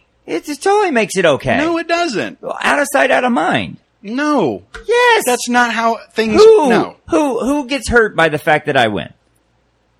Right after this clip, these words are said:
Speaker 2: Who gets hurt by the, the person that you took advantage of?
Speaker 1: Right,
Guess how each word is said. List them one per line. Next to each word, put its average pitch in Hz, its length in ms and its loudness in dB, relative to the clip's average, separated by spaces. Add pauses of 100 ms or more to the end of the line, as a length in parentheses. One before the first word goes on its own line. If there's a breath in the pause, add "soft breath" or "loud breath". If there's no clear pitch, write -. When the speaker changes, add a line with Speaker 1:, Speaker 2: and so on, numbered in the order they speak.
(480)
Speaker 2:
Who 190 120 -8
gets 175 240 -6
hurt 180 340 -2
by 185 120 0
the, 160 240 -4
the 160 100 -2
person 190 380 -4
that 156 100 -8
you 160 100 -10
took 151 180 -6
advantage 151 360 -4
of? - 180 -16
Speaker 1:
Right, 147 400 0